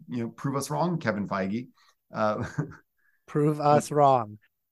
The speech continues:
Speaker 1: Speaking of light and speaking of darkness, I, uh, caught on to,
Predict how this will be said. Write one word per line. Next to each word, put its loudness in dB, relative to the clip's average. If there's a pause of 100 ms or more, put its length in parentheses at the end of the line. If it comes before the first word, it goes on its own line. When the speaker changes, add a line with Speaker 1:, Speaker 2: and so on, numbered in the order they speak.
(520)
Speaker 1:
Speaking 2
of 2
light 4
and 0
speaking 0
of 0
darkness, 2
I, 2 (320)
uh, 0 (100)
caught 4
on 2
to, 0